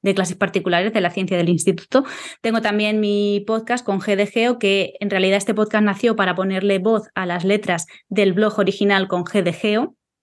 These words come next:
que ese es el que quiero promocionar. El, todos mis contactos aparecen en el blog con g d g o punto wordpress punto com.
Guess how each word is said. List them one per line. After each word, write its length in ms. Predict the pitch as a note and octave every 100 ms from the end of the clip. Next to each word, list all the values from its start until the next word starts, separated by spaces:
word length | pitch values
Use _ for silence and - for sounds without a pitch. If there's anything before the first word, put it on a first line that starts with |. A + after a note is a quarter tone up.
| _ _ _
que 80 | A#3
ese 80 | A3+
es 80 | A3+
el 100 | A3
que 120 | G3+
quiero 420 | G3 G3 F#3 F3+
promocionar. 680 | F#3 F3+ F3 G3 B3+ D4 E3+
El, 380 | D#3+ E3 D#3 -
todos 220 | G3 G3
mis 100 | G3+
contactos 400 | G3+ G3 F#3+ G#3+
aparecen 380 | F3 F3 F#3 F3+
en 80 | F3
el 80 | E3
blog 200 | G#3+ B3
con 160 | F#3+
g 100 | F#3
d 80 | F#3
g 200 | F#3 F#3
o 40 | E3
punto 300 | F#3+ F#3 E3+
wordpress 360 | F#3 F3+ E3
punto 360 | - F3 E3 E3
com. 200 | G#3+ D4